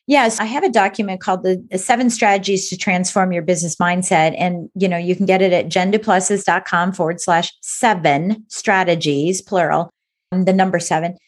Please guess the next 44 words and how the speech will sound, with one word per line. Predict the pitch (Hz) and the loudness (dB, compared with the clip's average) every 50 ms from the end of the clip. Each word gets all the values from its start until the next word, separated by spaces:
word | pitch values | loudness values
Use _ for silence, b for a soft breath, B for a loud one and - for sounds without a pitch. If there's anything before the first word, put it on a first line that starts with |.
| b b b b | b b b b
Uh, | 196 196 190 185 - | 0 2 2 2 2
you | 240 269 | 2 2
know, | 262 262 | 2 2
it's | 262 262 240 - | 2 0 -2 0
just | - 370 440 427 - 440 | 0 0 0 2 0 0
a | - | 0
thought-provoking | - - - 247 226 226 - - - 240 196 190 202 196 196 - 214 190 185 180 | 0 0 2 4 4 4 2 0 -4 -6 -2 0 0 0 0 -2 -4 -4 -2 0
bunch | 190 190 185 - 185 | 0 0 0 -2 -6
of | - | -4
questions | - 190 175 175 - - 165 160 156 | -2 -2 -2 -2 -2 -6 -8 -6 -4
like, | 180 170 170 - | -4 -4 0 0
what | 247 294 - | 0 2 2
are | - 233 233 226 | 2 4 4 4
your | 233 220 202 170 | 2 2 0 0
values? | 170 160 151 160 156 - - - 151 - - | 0 0 0 0 -2 -4 -6 -6 -8 -4 -2
Are | 175 185 208 | 0 2 2
you | 233 240 247 | 2 2 0
holding | 240 247 254 240 254 240 240 220 202 202 | 0 2 2 2 2 2 2 2 2 0
to | - 202 | -2 -2
those | 170 170 165 160 160 160 | -2 -2 -2 -4 -4 -2
values? | 165 151 147 151 147 151 - | 0 0 0 0 -2 -2 -4
Who | - - 254 | -4 -2 0
are | 269 285 | 0 0
the | 269 254 | 0 -2
people | 233 - 254 240 240 247 226 | -4 -4 -6 -2 -2 0 0
that | 202 196 185 | 0 0 0
you | 185 196 185 | 2 2 2
associate | 180 180 - - 175 180 180 - 185 165 156 156 156 147 | 2 0 0 0 0 0 0 0 0 0 0 0 0 0
with? | 160 156 151 151 | 0 0 0 2
Are | 175 180 190 | 0 2 4
they | 214 240 | 4 4
the | 240 240 208 | 4 2 2
right | 202 220 233 247 - - | 2 2 2 2 -2 -4
people | - 262 233 - 226 208 | -4 -4 -4 -2 -4 -6
today? | 214 - 214 170 190 196 202 185 160 165 | -4 -6 -4 0 2 2 2 2 2 0
Because | 165 175 170 - - 208 190 | -2 -4 -4 -2 -4 -2 -2
if | 208 190 208 - | -4 -6 -4 -2
you | 208 196 | -2 -2
look | 202 208 226 285 - - | 0 2 0 0 0 2
at, | 311 226 202 190 185 160 - _ _ _ _ _ _ _ _ _ _ _ | 2 2 4 2 0 -2 -4 _ _ _ _ _ _ _ _ _ _ _
you | - 214 | 0 2
know, | 196 185 180 185 | 4 4 4 4
a | 185 | 2
ladder | 196 190 196 190 190 196 202 208 208 196 175 165 160 160 165 180 208 240 233 | 2 4 4 4 4 4 2 2 2 2 2 0 0 -2 -2 -4 -4 -6 -8